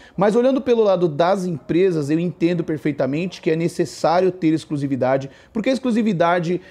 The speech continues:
é o diferencial, né? Então, às vezes, aquele jogo exclusivo é o que vai atrair determinado público pra aquela plataforma.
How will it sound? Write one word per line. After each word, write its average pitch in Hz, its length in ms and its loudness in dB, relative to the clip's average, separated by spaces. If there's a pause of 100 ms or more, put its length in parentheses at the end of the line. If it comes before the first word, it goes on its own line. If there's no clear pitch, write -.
(140)
é 165 300 2
o 175 120 2
diferencial, 165 1000 0
né? 135 200 -2
Então, 156 420 0
às 139 160 -2
vezes, 156 420 -2 (240)
aquele 196 460 0
jogo 180 240 2
exclusivo 160 800 -2 (220)
é 156 320 2
o 180 100 0
que - 120 -4
vai 165 180 4
atrair 165 420 2
determinado 160 560 0
público 175 640 0
pra 151 200 -2
aquela 160 280 2
plataforma. 170 880 0